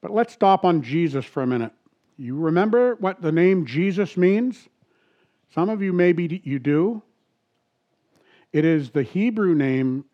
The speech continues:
Joshua, which means the Lord is salvation.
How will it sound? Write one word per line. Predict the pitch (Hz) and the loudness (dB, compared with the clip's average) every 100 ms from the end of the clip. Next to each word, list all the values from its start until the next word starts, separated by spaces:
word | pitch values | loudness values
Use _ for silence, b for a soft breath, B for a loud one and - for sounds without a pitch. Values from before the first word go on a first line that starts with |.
| - | -16
Joshua, | - 147 196 - 98 113 160 _ _ _ _ _ _ _ _ _ _ _ _ _ _ | -2 0 0 -2 -8 -10 -14 _ _ _ _ _ _ _ _ _ _ _ _ _ _
which | 131 143 - | -4 -4 -2
means | 165 202 165 151 139 - _ _ _ _ 131 | 0 2 2 2 -2 -10 _ _ _ _ -6
the | 127 | -4
Lord | 131 165 185 170 | 0 0 0 0
is | 156 151 | -2 -4
salvation. | - 151 147 131 156 - - | -2 0 2 2 0 -2 -10